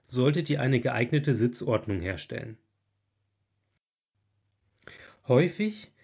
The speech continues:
gibt es vor dem aktiven Plenum eine Phase, in der du dich zunächst alleine und anschließend in Partnerarbeit mit dem Problem beziehungsweise der Aufgabe auseinandersetzt.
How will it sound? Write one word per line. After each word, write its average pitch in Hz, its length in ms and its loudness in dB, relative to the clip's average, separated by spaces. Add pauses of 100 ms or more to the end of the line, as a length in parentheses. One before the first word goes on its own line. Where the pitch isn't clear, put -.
(120)
gibt 147 200 -2
es 135 100 0
vor 131 320 0
dem 180 160 -2
aktiven 156 460 -6
Plenum 165 420 -2
eine 120 180 0
Phase, 123 580 -4
in 135 100 -4
der 131 100 0
du 127 140 -4
dich 139 340 -6 (220)
zunächst 131 580 -2
alleine 135 640 -2 (340)
und 135 160 -2
anschließend 180 600 -2
in 117 160 -2
Partnerarbeit 147 800 -2
mit 131 140 0
dem 117 160 -2
Problem 127 520 -2
beziehungsweise 139 600 -2
der 127 200 -2
Aufgabe 127 440 0
auseinandersetzt. 120 1000 -2